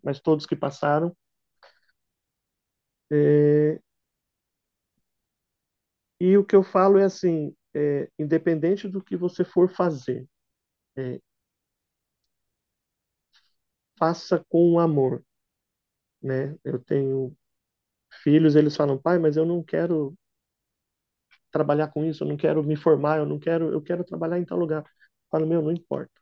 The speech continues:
Se você vai ser, vai trabalhar num, atrás de um balcão, faz com amor, faz com o que você gosta, e o principal, faz pra você."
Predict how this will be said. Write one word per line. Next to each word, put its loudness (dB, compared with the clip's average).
Se -12
você 0
vai 2
ser, 0
vai -2
trabalhar 0
num, -4
atrás -2
de -2
um 0
balcão, -2
faz -2
com 2
amor, 6
faz -2
com -8
o -10
que -8
você -4
gosta, 2
e 2
o 6
principal, 2
faz -2
pra -2
você." -6